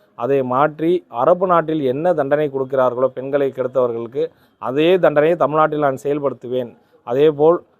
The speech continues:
கேப்டன் கண்ட கனவான இயன்றதை செய்வோம் இல்லாதவருக்கே, இன்று நாங்கள் வந்து எங்களுடைய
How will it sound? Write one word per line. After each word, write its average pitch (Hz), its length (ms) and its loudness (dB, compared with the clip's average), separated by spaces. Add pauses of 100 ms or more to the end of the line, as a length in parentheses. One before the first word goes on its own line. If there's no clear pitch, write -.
(180)
கேப்டன் 170 360 0
கண்ட 139 220 0
கனவான 139 680 0
இயன்றதை 160 380 2
செய்வோம் 151 400 0
இல்லாதவருக்கே, 131 600 2
இன்று 139 260 -8
நாங்கள் 135 320 -4
வந்து 147 280 0 (400)
எங்களுடைய 131 240 -2